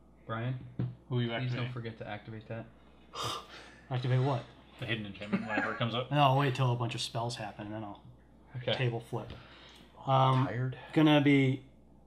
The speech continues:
Speaker 3: activating him. At the start of a turn of a blue planeswalker you control on the illusionary projections, you may exchange that space with a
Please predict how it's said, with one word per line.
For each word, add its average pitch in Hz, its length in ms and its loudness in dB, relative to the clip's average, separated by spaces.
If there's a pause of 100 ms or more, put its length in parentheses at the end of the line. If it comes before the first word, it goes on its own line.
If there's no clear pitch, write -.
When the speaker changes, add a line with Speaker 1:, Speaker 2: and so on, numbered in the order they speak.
(400)
Speaker 3:
activating 127 720 2
him. 127 460 4 (540)
At 135 100 -2
the 135 80 -2
start 156 320 8
of 139 80 4
a 131 100 2 (160)
turn 156 160 4
of 143 60 6
a 131 60 4
blue 143 220 6
planeswalker 135 640 2
you 120 60 0
control 117 560 -4 (500)
on 117 200 -4
the 113 80 -6
illusionary 120 440 0
projections, 123 600 -2
you 135 100 0
may 131 120 4
exchange 135 400 2
that 127 160 0
space 131 380 0
with 127 180 -8
a 117 280 0